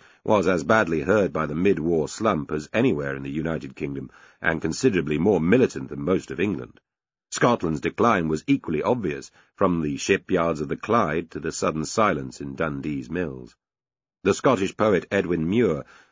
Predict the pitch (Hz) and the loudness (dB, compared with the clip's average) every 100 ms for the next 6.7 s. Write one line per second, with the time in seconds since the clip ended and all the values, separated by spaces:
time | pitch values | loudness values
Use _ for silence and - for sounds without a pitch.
0 | _ - 82 143 113 90 80 78 - 104 | _ -4 4 4 4 0 0 0 2 2
1 | 90 69 73 - 110 98 85 80 87 87 | 2 0 -6 -2 2 2 2 0 0 0
2 | - 101 98 85 82 80 85 - 101 - | 0 -2 0 0 0 0 -4 0 0 0
3 | - 69 65 - _ _ - 95 90 82 | -8 -8 -8 -16 _ _ 0 2 2 2
4 | 107 90 80 76 92 85 67 110 113 90 | 0 0 -4 0 2 2 0 2 2 2
5 | 69 65 - _ - 95 73 82 - - | -2 -8 -10 _ -6 -4 -2 -4 -4 -2
6 | 85 78 - 95 85 73 62 | -2 -2 -8 -2 -2 -2 -8